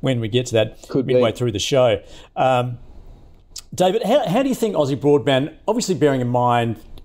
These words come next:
Speaker 1: it's got Symbio looking to take over, uh, Superloop, how's that place it,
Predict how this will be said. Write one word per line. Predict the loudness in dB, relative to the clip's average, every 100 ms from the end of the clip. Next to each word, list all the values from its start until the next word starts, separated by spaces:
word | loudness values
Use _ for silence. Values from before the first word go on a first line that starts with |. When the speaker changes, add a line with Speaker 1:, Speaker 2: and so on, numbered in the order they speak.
| -4
Speaker 1:
it's | -2 -2 -4 -8
got | -4 -2 -2
Symbio | -4 -4 -4 0 0 0
looking | -2 -2 -2 -4
to | -4
take | -2 -2 0
over, | -2 -2 0 0 0 -4 -20 -20 -4
uh, | 0 0 0
Superloop, | -4 -4 -2 -2 -2 -2 -6 -18 -20 -20 -20 -20 -8
how's | -2 0 0
that | 0 -2
place | 0 2 0 -2
it, | -2 -2 -4